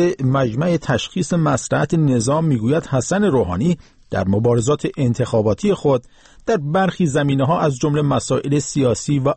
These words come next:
آزادی‌ها، بیش از حد قدرت اجرایی‌اش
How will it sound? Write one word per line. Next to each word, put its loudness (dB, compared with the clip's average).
آزادی‌ها، 0
بیش 0
از 0
حد -2
قدرت 0
اجرایی‌اش 0